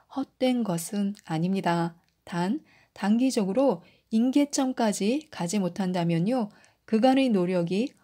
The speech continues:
헛되었다고 판단할 수도 있습니다. 하지만 멀리 보면 그것마저도 더 큰, 잘 될 운명으로 가는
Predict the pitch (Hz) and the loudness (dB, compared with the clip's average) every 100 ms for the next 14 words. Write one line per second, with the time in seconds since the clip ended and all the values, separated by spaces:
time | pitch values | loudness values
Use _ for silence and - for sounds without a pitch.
0 | _ - 262 _ 233 208 185 - 165 185 | _ -8 -8 _ -2 -2 -4 -6 -6 -2
1 | 214 202 - 240 247 220 185 - 180 190 | -2 -4 -4 -2 0 0 -2 -4 -2 -2
2 | 190 175 190 185 175 170 165 - _ _ | 0 -2 -2 0 2 0 0 -6 _ _
3 | _ - 269 285 262 170 180 233 240 196 | _ -6 0 2 2 2 2 2 0 0
4 | 190 269 175 - _ - 175 180 196 190 | 0 0 -2 -8 _ -10 -4 -2 0 0
5 | 175 160 208 233 170 - _ _ - 175 | -2 -2 0 -2 -4 -12 _ _ -6 -2
6 | 202 - 202 156 156 - _ _ - 185 | -2 -4 -4 -4 -6 -14 _ _ -6 -2
7 | 226 254 262 214 196 202 208 196 185 175 | 0 4 4 4 2 2 2 2 0 0
8 | 170 226 | -2 -2